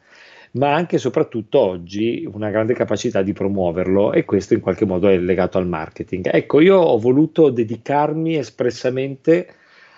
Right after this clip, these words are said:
allo sviluppo delle competenze organizzative e relazionali all'interno, eh, diciamo, di un, eh, di, di, di un, di un ambito, di un, eh, di un territorio che vado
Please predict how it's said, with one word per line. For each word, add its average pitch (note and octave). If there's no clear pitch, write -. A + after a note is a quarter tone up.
allo A2+
sviluppo C3+
delle A2
competenze A#2+
organizzative A#2+
e -
relazionali C#3
all'interno, C#3+
eh, G2+
diciamo, A#2
di A2+
un, A2
eh, G2+
di, G#2
di, G#2+
di G#2
un, G2+
di G#2
un G#2
ambito, A#2+
di G2
un, F#2+
eh, F#2
di F#2+
un A2+
territorio B2+
che G2+
vado G2+